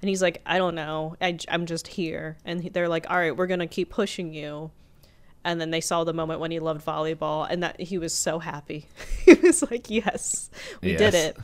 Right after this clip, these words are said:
Speaker 1: Whereas when you think of sports animes, it's usually people are like, "Yes, we won." But a lot of these
Speaker 2: Yeah.
Speaker 1: characters are in it 'cause they love the sport and they want people to love the sport, which is cool
Speaker 2: Mm-hmm.
Speaker 1: to see.
Speaker 2: Yeah, like, they want, he, like, legitimately likes to see people get better.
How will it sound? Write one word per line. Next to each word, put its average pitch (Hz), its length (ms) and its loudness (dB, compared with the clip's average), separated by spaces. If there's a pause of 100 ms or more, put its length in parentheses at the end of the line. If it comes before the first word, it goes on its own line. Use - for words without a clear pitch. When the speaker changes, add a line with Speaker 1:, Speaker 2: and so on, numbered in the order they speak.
(840)
Speaker 1:
Whereas 165 560 4
when 190 200 2
you 170 60 2
think 175 140 -4
of 156 80 -4
sports 190 300 -4
animes, 160 420 -8
it's 156 160 -8
usually 165 240 -4
people 165 220 -6
are 165 60 0
like, 156 200 -2
"Yes, 202 300 2
we 180 160 0
won." 170 480 0 (580)
But 165 100 -4
a 170 40 0
lot 170 160 4
of 170 60 2
these 170 180 -2
Speaker 2:
Yeah. - 60 -14
Speaker 1:
characters 175 460 0
are 165 80 -2
in 165 140 -4
it 156 100 -6
'cause 160 160 -8
they 156 120 -2
love 139 240 -4
the 143 100 -10
sport 147 520 -8
and 147 120 -10
they 151 100 -8
want 156 420 -8
people - 340 -10
to - 120 -10
love - 260 -8
the - 100 -10
sport, - 440 -10 (280)
which - 140 -10
is - 120 -10
cool - 160 -6
Speaker 2:
Mm-hmm. 87 200 0
Speaker 1:
to 78 60 -4
see. 62 380 -6 (460)
Speaker 2:
Yeah, 85 320 -2 (100)
like, 92 180 -2
they 95 120 2
want, 92 280 0 (280)
he, 107 540 0 (380)
like, 117 200 8
legitimately 110 640 4
likes 95 500 2
to 90 80 -4
see 92 180 -4
people 87 360 -4
get 82 260 -2
better. 69 360 -6